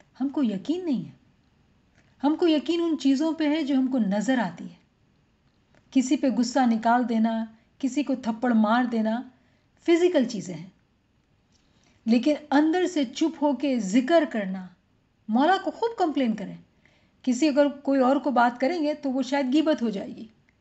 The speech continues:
तो हम गीबत नहीं करेंगे, हम जाके मौला को सारी कंप्लेन कर देंगे। एक एक बात ऊपर से नीचे तक जितना भी गुस्सा आता है सब मौला को बता देना है, क्योंकि वही तो मेरा यार जानी है,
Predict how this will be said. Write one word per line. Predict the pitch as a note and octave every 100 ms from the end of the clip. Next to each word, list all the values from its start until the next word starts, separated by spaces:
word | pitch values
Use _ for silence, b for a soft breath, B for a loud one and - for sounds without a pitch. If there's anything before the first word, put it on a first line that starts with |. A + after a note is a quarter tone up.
| _
तो | D#4
हम | E4
गीबत | E4+ F#4+
नहीं | F4+ F4+
करेंगे, | C#4 A#3+ A3+ D4 - _ _ _ _ _ _ _ _ _ _ _ _ _ _ -
हम | B3
जाके | B3 A#3+
मौला | B3+ A#3+ D4
को | E4
सारी | D#4 D#4 D#4
कंप्लेन | D4+ C4+ D4
कर | C4 A3+
देंगे। | G3+ F#3+ - _ D4+
एक | G4+ G4
एक | F4 A#3
बात | G3+ - - C4+
ऊपर | D#4 F4 F4
से | E4
नीचे | C4+ C#4 E4
तक | - A#3
जितना | E3+ A3+ A3+ E4+
भी | F4+ D4+
गुस्सा | D4 - C#4
आता | C4+ C#4+
है |
सब | G4 G#4
मौला | E4 C4
को | A3
बता | G3 -
देना | A3+ -
है, | A#3+ - _ _ _ _ _ _
क्योंकि | - D4+
वही | D#4 C4
तो | D#4+ D#4
मेरा | D4+ D4
यार | C4 C4 C#4
जानी | B3 A#3+ B3+
है, | G3+